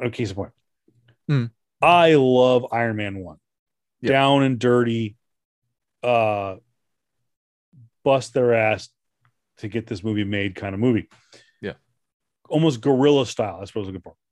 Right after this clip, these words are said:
Speaker 1: And then you g-, "Oh, it did well. Here's a bigger budget." And
Speaker 2: Mm.
Speaker 1: I almost kinda like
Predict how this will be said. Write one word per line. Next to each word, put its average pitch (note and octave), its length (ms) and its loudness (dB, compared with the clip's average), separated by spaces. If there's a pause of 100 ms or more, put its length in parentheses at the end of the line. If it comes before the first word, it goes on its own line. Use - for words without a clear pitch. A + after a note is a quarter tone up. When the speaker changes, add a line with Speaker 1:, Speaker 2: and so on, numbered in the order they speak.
(1080)
Speaker 1:
And C3+ 160 -2
then C#3+ 280 0
you C3 360 -2
g-, - 140 -10
"Oh, D#3 280 0
it F#2+ 160 -14
did A#2 180 -10
well. D#3+ 340 2 (160)
Here's D#3 240 0
a C#3+ 40 2
bigger B2+ 220 0
budget." A2 380 -2 (200)
And A2 440 -8 (340)
Speaker 2:
Mm. F#2 500 -12 (200)
Speaker 1:
I E3 220 2
almost F3 360 0
kinda C#3 220 -4
like B2 680 -4